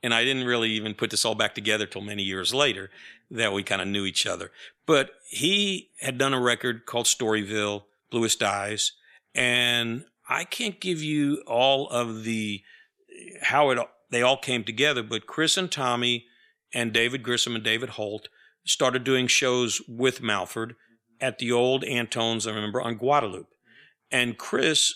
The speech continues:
who was always my counterpart business-wise, as drummers usually are <laughs> in any band,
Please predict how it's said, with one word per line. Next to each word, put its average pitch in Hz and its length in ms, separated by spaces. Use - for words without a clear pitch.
who 131 160
was 127 240
always 175 360
my 120 440
counterpart 117 680
business-wise, 101 880
as 110 160
drummers 113 480
usually 104 340
are - 240
<laughs> - 500
in - 180
any 131 180
band, 101 420